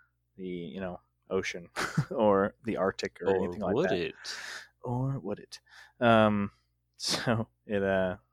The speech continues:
Speaker 1: it makes sense. Typically goes with the, uh, the first, you know, being the terrain that you're most familiar with. And, uh, whenever you're navigating through that terrain, you gain,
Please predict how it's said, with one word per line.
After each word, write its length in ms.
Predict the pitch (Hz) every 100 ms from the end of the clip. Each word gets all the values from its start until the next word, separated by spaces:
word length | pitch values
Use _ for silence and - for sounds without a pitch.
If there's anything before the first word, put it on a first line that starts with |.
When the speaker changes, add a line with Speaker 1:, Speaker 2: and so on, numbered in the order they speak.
| _ _ -
Speaker 1:
it 80 | 135
makes 260 | 139 123
sense. 240 | - 117 -
Typically 340 | 117 - 113
goes 440 | 107 110 104 104 110
with 160 | 101
the, 220 | 95 92
uh, 220 | 90 90 90 - _ _ _ _ -
the 80 |
first, 420 | - 107 101 - - -
you 60 | 98
know, 180 | 85 -
being 140 | 104 98
the 80 |
terrain 320 | 92 104 98 95
that 100 | 80
you're 140 | 98
most 280 | 95 98 -
familiar 360 | 95 92 90
with. 320 | 92 90 - - _ _ _ _ _ _ 95
And, 300 | 90 90 90
uh, 200 | 87 87 - _ _ -
whenever 340 | 110 107 104
you're 180 | 104 98
navigating 640 | 95 95 101 101 98 98
through 400 | 95 101 98 95 - _ - - _ -
that 220 | 92 -
terrain, 540 | - 95 92 92 90 - _ _ _ _ _ _ _ _ - - _
you 340 | 113 104 101 101 -
gain, 420 | 117 113 110